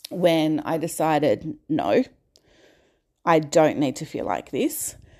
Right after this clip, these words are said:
Um, and I kind of looked through it, pushed through it. And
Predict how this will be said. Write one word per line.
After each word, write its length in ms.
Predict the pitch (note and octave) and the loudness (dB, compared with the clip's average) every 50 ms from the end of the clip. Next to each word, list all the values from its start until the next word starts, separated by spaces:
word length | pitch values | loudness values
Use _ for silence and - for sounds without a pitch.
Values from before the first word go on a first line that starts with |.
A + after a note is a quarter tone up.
| _ _ _ _ _ _ _ _ - - | _ _ _ _ _ _ _ _ -2 2
Um, 680 | F#3 F3+ F3+ F3+ F3+ F#3 F#3 F#3 F#3+ G3 G3 G3 G3 _ _ _ _ _ _ _ _ _ _ _ _ _ _ _ _ _ _ _ _ _ _ _ _ _ _ _ _ _ _ _ _ _ - - - - | 4 4 4 4 2 -2 -4 -4 -6 -8 -10 -12 -16 _ _ _ _ _ _ _ _ _ _ _ _ _ _ _ _ _ _ _ _ _ _ _ _ _ _ _ _ _ _ _ _ _ -20 -10 -2 2
and 200 | A#3+ A#3 A#3 A#3 | 2 4 4 2
I 40 | |
kind 300 | A3+ A3+ A#3+ A#3+ B3 B3 | 0 0 0 0 2 4
of 480 | A#3+ A#3+ A#3+ A#3+ A3+ - - - - _ _ _ _ _ _ _ _ _ _ _ _ _ _ _ _ - | 6 6 4 4 0 -6 -16 -20 -20 _ _ _ _ _ _ _ _ _ _ _ _ _ _ _ _ -6
looked 280 | A3+ G#3 A3+ G3 - - | 0 0 0 0 0 -6
through 260 | - - A3 G#3+ G#3 | -2 0 2 4 4
it, 120 | - - | 4 2
pushed 280 | - - E4+ - - - | 0 -4 -4 -4 -4 -2
through 180 | A3+ F3 B2 A2 - | 2 2 4 4 2
it. 120 | - - _ _ _ _ _ _ _ _ _ _ _ _ _ _ _ _ _ _ _ _ _ _ _ _ _ _ _ _ _ _ - | 0 -4 _ _ _ _ _ _ _ _ _ _ _ _ _ _ _ _ _ _ _ _ _ _ _ _ _ _ _ _ _ _ 2
And 640 | - A3 A3 A3 A3 A3 A3+ A3+ G#3+ - - - | 4 6 6 6 6 4 0 -2 -2 -4 -6 -8